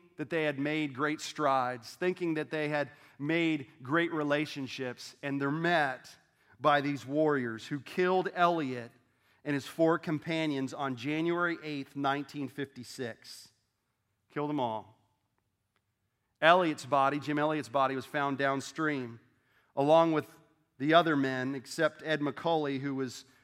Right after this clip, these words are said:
found even further downstream. Jim Elliot died at twenty-nine years old.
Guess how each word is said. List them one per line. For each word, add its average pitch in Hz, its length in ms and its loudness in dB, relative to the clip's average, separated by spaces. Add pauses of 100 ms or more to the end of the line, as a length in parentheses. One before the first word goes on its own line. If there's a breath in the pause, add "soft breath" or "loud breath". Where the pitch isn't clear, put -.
found 151 400 2
even 139 300 -2 (440)
further 135 640 2 (360)
downstream. 120 720 -2 (1200)
Jim 165 220 2
Elliot 170 360 2
died 131 280 2
at 117 120 -10
twenty-nine 123 680 -6
years 104 240 -14
old. 104 160 -18